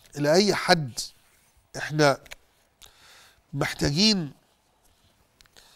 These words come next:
نتعايش مع بعض و-، و-، و-، ونعرف بعض ونفهم بعض، عشان لو الكلام ده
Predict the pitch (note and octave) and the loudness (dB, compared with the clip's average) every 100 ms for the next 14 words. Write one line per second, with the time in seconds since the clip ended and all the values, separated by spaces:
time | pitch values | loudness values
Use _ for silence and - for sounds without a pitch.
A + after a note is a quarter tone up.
0 | _ _ _ _ _ _ C#3 C#3+ D3+ C#3 | _ _ _ _ _ _ 0 2 4 6
1 | A3 F#3 - D3 B2+ C#3+ E3 B2+ A#2 A#2+ | 6 4 -4 -4 2 4 4 2 -8 -8
2 | C3 B2 B2+ B2 A#2+ A#2+ B2 D3 G#3 G3 | -8 -4 -2 -2 -2 -8 -2 4 6 6
3 | D3 A#2 D#3 E3 C3 C3 D#3+ F#3 D3+ C3+ | 2 0 2 2 0 -6 -8 -8 -8 -4
4 | B2+ D#3+ C#3+ - - _ _ _ - - | 2 2 0 -10 -20 _ _ _ -20 -20
5 | _ - - A3 A3 F3+ F#3+ A3 B3 G#3 | _ -8 -2 2 0 0 0 0 0 -2
6 | E3 | -2